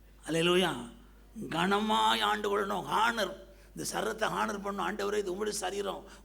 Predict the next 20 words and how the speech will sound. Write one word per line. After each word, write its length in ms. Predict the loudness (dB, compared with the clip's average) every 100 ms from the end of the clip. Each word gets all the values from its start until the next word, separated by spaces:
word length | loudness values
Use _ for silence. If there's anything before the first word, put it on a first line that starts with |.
| -8
உம்முடைய 240 | -4 -2
ஆலயம், 380 | 0 0 0 -2
உம்முடைய 260 | -4 2
அவயவம்." 680 | 4 4 4 4 4 2 0 -8 -20 -20 -20 -20 -20 -20 -20 -20 -20 -20 -6
அல்லேலூயா. 640 | 2 6 6 8 6 4 0 -10 -18 -20 -20 -20 -18
அதனால 460 | -8 -4 -2 -2 -4 -8 -14 -4
ஓடணும், 540 | 0 2 2 -2 -4 -12 -20 -20 -20 -14
இச்சை 400 | -8 -8 -4 -2
அடக்கமுள்ளவனா 680 | 0 0 -2 -2 0 0 -2
இருக்கணும். 400 | -4 -4 -6 -8 -14 -20 -20 -20 -20
அருமையானவர்களே, 600 | -8 -4 -4 -4 -4 -6 -10 -18 -20 -20 -18 -12
சாப்பிடுறதுக்கெல்லாம் 1120 | 0 0 0 -2 0 0 -2 -4 -2 -2 -2
ஒரு, 140 | -4 -6
நமக்கு 300 | -6 -4 -2
ஒரு 140 | -2 0
கண்ட்ரோல் 420 | -2 0 0 2
வேணும். 320 | 0 0 -6 -10 -20 -20 -20 -20 -20 -12
எனக்கு 180 | -8
முடியாதுன்னு 460 | -6 -2 0 0 0
சொல்லக்கூடாது. 800 | 0 0 0 2 2 0 -2 -6